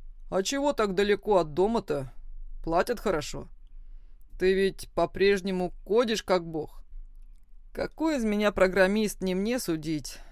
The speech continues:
Для этого есть заказчики. Платят среднее,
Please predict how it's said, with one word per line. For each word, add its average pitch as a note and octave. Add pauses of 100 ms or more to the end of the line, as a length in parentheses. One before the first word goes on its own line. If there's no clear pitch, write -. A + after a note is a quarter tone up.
(220)
Для E3+
этого G#3
есть F3
заказчики. - (800)
Платят B3
среднее, G3+